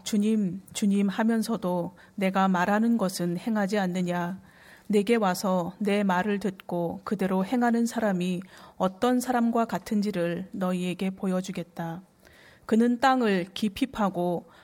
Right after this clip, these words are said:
반석 위에다 기초를 놓고 집을 짓는 사람과 같다. 홍수가 나서 물살이 그 집에 들이쳐도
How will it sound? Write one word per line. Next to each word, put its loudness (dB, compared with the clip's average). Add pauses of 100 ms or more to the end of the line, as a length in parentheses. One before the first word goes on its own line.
반석 2
위에다 0
기초를 -2
놓고 -4 (200)
집을 0
짓는 0
사람과 -2
같다. -8 (760)
홍수가 4
나서 2
물살이 0
그 0
집에 0
들이쳐도 -4